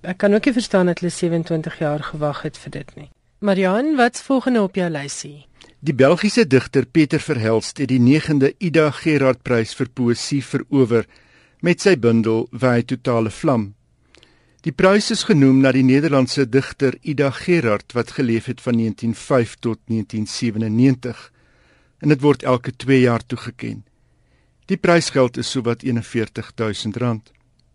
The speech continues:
Speaker 2: Die ander benoemdes vir die prys was Alfred Schaffer vir Mens, Dier, Ding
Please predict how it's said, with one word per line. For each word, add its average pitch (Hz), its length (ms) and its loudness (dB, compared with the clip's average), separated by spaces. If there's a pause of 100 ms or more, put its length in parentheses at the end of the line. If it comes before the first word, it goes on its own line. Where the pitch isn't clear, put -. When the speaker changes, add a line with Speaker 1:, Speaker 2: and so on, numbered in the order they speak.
(680)
Speaker 2:
Die - 100 -2
ander 233 260 6
benoemdes 160 520 2
vir 143 160 -4
die 135 80 -4
prys 131 380 2 (180)
was 123 380 0
Alfred 131 500 -2
Schaffer 113 540 0
vir 123 340 -2
Mens, 131 560 2
Dier, 123 400 2
Ding 110 320 0